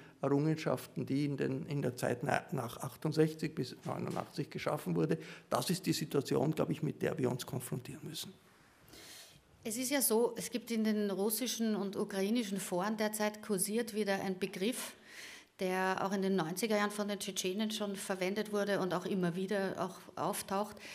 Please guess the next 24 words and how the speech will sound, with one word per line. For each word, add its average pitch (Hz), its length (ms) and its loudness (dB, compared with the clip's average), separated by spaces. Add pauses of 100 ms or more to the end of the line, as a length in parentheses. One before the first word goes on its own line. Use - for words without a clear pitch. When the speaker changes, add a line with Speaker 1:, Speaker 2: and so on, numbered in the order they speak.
(200)
Speaker 2:
Raschism, 180 680 0 (500)
der, 170 420 2
also 180 220 2
die 180 140 -6
Kombination 185 800 2
aus, - 280 -2
äh, - 120 -6
Rassia, 175 880 0
aus 175 160 -4
Russland 240 640 0
und 190 220 0
Faschismus. 180 680 -4 (460)
Und 180 380 -2 (160)
ich 185 160 -4
muss 220 160 6
sagen, 226 180 4
dass 285 200 2
es 196 140 2
jedes 196 380 2
Mal, 220 300 8
wenn 220 120 6
ich 214 160 2
den 190 200 2
lese 165 560 2